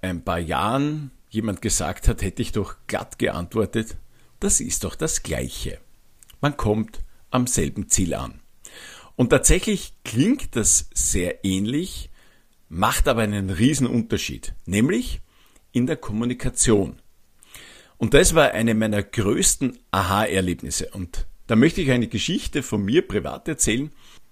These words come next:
Vor einigen Jahren habe ich geplant, mit meiner Familie auf Urlaub zu fahren. Wir, ich wollte unbedingt nach, mal nach Kroatien, das ist von Wien gerade einmal sechs Stunden mit dem Auto entfernt, also nicht weit das Wild,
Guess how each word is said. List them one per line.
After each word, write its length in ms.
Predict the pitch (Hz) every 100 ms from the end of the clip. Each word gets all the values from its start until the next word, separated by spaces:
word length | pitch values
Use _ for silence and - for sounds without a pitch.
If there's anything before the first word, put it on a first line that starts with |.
| _ _ _ _ _ _
Vor 200 | - -
einigen 280 | 101 110
Jahren 320 | 113 87 104 107
habe 140 | 120
ich 260 | 107 - - - -
geplant, 760 | 113 - 92 65 98 131 131 - -
mit 200 | 113 -
meiner 400 | 98 95 92 87
Familie 840 | - 107 92 107 139 147 139 131 - _ _ _
auf 320 | 180 175 - -
Urlaub 360 | 185 202 190
zu 100 | -
fahren. 380 | 143 135 139 120
Wir, 220 | 101 85 - _ _
ich 280 | - - -
wollte 160 | 80 104
unbedingt 340 | 92 101 -
nach, 220 | - -
mal 240 | - 160 - -
nach 140 | - -
Kroatien, 480 | 69 104 - 123
das 160 | 113 -
ist 80 | 78
von 220 | - 78
Wien 200 | 92 104
gerade 320 | 107 76 80
einmal 200 | 82 85 - - -
sechs 340 | - - - -
Stunden 260 | 110 90
mit 180 | 92 92
dem 120 | 87
Auto 260 | - - 95
entfernt, 420 | 80 - 78 95
also 180 | 87 82
nicht 240 | 73 -
weit 220 | - 76 85
das 160 | -
Wild, 300 | 92 107 220